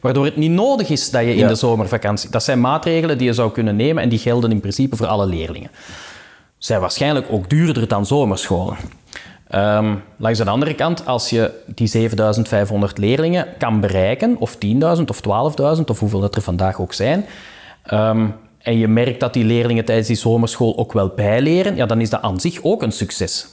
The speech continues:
Speaker 1: Dus ik vind het, het verhaal van, "Ja, zomerscholen, hebben die nu het gewenste effect en is dat kostenbaten de juiste oplossing?", is een genuanceerd, ehm,
Speaker 2: Ja.
Speaker 1: verhaal, denk ik.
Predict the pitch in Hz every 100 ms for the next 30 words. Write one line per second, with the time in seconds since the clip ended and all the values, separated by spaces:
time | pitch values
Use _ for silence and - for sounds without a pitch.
0 | - - 110 104 143 127 131 - - -
1 | - - 120 - 104 123 151 143 139 135
2 | 117 135 147 147 147 147 123 127 123 123
3 | 127 - - 127 - 120 123 127 - 117
4 | - 139 - - 123 120 120 123 117 117
5 | 127 - 110 113 117 117 113 110 113 113
6 | - 107 107 - - - - 156 165 -
7 | 175 - 135 - 120 113 113 120 107 -
8 | 107 - - - _ _ _ _ 101 95
9 | 92 90 - 92 90 110 151 82 87 -